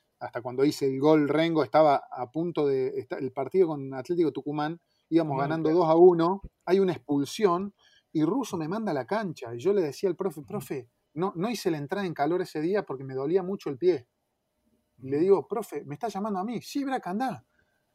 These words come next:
Speaker 1: Y, y llegué y le dije, "Sí, Miguel, andá, parate ahí, hacé para-". Listo, bueno, fui, hice el gol, qué sé yo, pero bueno, no, no,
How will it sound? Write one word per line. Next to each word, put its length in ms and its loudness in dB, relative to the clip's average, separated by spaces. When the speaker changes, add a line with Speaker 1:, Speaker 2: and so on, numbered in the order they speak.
Speaker 1:
Y, 920 -2
y 40 -4
llegué 420 0
y 20 -4
le 80 2
dije, 180 0
"Sí, 180 -6
Miguel, 360 -2
andá, 340 -4
parate 340 0
ahí, 200 2
hacé 240 -2
para-". 300 0
Listo, 360 -2
bueno, 280 -2
fui, 220 0
hice 180 -8
el 80 -4
gol, 280 4
qué 100 -6
sé 120 -10
yo, 160 -2
pero 140 -6
bueno, 220 -2
no, 240 -8
no, 380 -10